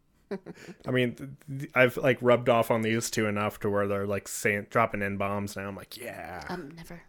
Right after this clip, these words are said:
Speaker 1: Um, I have recording of you.
Speaker 2: No,
Speaker 1: I
Speaker 2: that was
Speaker 1: should,
Speaker 2: a different word.
Speaker 1: I sh-, I should fucking edit it into this fucking podcast.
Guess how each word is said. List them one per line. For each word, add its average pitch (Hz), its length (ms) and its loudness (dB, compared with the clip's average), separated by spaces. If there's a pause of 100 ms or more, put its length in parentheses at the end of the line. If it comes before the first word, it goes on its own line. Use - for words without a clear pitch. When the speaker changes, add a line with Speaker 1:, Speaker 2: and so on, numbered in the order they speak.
(800)
Speaker 1:
Um, 123 340 0
I 135 140 0
have 143 380 -2
recording 135 540 4
of 98 140 -2
you. 90 420 -2
Speaker 2:
No, 220 500 -2
Speaker 1:
I 135 100 10
Speaker 2:
that - 60 8
was 233 80 0
Speaker 1:
should, 233 180 4
Speaker 2:
a 185 60 0
different 226 320 4
word. 175 340 2 (120)
Speaker 1:
I 175 160 8
sh-, 196 160 2
I 180 100 6
should 185 320 0
fucking 170 500 2 (180)
edit 156 300 10
it 139 240 8
into 147 380 4
this 127 220 0
fucking 117 360 0
podcast. 95 1080 -4